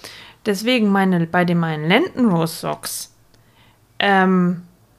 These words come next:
der Schaft, der ist mega kurz und hier dran sehe ich, und jetzt bei den Iceflower Socks sehe ich schon, der wird länger, also es wird besser. Und ich bin, hab da,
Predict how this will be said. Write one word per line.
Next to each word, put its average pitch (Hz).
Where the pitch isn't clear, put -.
der 170
Schaft, 311
der 196
ist 196
mega 277
kurz 277
und 220
hier 247
dran 254
sehe 240
ich, 240
und 208
jetzt 208
bei 196
den 190
Iceflower 233
Socks 226
sehe 220
ich 208
schon, 220
der 202
wird 190
länger, 233
also 208
es -
wird 214
besser. 175
Und 220
ich 214
bin, 208
hab 214
da, 208